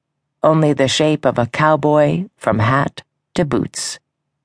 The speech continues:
He had the stride of one, too, easy and athletic, confident, and purely male.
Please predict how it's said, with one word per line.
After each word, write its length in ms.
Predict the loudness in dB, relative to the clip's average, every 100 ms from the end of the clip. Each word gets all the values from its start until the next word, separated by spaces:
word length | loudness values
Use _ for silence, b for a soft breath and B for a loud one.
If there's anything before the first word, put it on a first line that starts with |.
| _ _
He 100 | 2
had 140 | 2 2
the 100 | -2
stride 480 | 0 2 2 2
of 140 | 2 0
one, 200 | 0 -2
too, 440 | -4 -2 -2 -4 -10 _ _ 0
easy 560 | 2 4 2 2 2
and 180 | 2 2
athletic, 600 | 0 0 0 0 -2 -8 _ _ _ -4
confident, 600 | 0 0 0 -2 -4 -6 _ _ _
and 220 | -4 -4
purely 480 | -2 0 2 2 2
male. 480 | 2 2 0 0